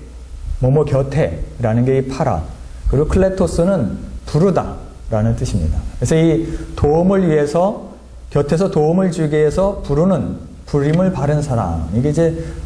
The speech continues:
파라클레토스라는 이 보혜사라는 뜻입니다. 그 당시 헬라 문화권에서는 이 파라클레토스는 이 법정에서 쓰는 원고, 피고, 재판관, 변호인 할 때 이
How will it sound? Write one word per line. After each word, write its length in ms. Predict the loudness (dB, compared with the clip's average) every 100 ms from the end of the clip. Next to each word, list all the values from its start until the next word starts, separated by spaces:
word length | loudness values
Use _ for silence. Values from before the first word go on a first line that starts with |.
| -8
파라클레토스라는 1800 | -2 0 0 -2 -6 -2 0 0 0 -2 -2 0 0 -2 -2 0 2 2
이 120 | 2 2
보혜사라는 1300 | 2 2 2 2 2 0 -2 -6 -4 -2 2 2 2
뜻입니다. 460 | 2 2 2 0 -2 -6 -8 -10 -10 -10 -10 -12 -12 -10 -10 -6 2
그 80 |
당시 260 | 4 4 4
헬라 200 | 4 4
문화권에서는 840 | 4 2 2 0 2 2 2 2 2
이 380 | 2 2 0
파라클레토스는 1080 | -2 -2 -2 0 0 0 -2 0 0 2 0 -2 -8 -12 -10
이 40 | -10 -2
법정에서 680 | -2 0 2 2 2 2
쓰는 460 | 0 0 0 0 -2 -6 -12 -14 -10 0
원고, 600 | 2 4 4 4 2 0
피고, 500 | 0 0 2 2 2
재판관, 840 | 2 -2 0 0 2 2 0 -2 -4 -8
변호인 420 | -2 0 2 2 2
할 140 | 2
때 220 | 2 0
이 80 | 0